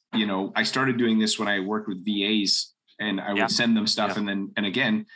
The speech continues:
Speaker 1: you got a slight, a language barrier, but then if you don't make it, "Tell me like I'm five," use bullet points, use numbers, like, let me
Speaker 2: Yeah.
Speaker 1: know exactly what,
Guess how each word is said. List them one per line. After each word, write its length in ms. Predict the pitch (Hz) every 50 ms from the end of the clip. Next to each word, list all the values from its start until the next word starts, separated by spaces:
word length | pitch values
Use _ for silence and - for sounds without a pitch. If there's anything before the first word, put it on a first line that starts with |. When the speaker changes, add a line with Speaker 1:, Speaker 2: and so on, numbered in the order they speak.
| - _ -
Speaker 1:
you 80 | 110 104
got 60 | 98
a 40 | 92
slight, 240 | - 120 113 107 107
a 60 | 107
language 480 | 98 101 101 107 113 113 117 110 110 -
barrier, 360 | 107 95 92 92 92 90 92
but 160 | 87 98 -
then 140 | - 104 95
if 80 | 92 98
you 80 | 110
don't 180 | 120 123 117 107
make 180 | 110 107 107 107
it, 120 | 101 - _ _ _ _ -
"Tell 140 | - 113 107
me 100 | 107 101
like 160 | 101 92 -
I'm 100 | - 127
five," 480 | - 131 151 135 110 101 104 104 - - _ _ _ _ _ -
use 140 | - - -
bullet 280 | 143 113 123 190 226 -
points, 380 | - 110 82 69 - - - 90
use 260 | 92 120 151 143 -
numbers, 420 | 110 120 139 - - 80 - -
like, 140 | 98 90 -
let 180 | - 98 117 117
me 60 | 120
Speaker 2:
Yeah. 60 | 131
Speaker 1:
know 260 | 123 117 117 113 107 101
exactly 520 | - 95 95 98 104 117 117 - 120 113
what, 320 | 101 98 104 98 90 -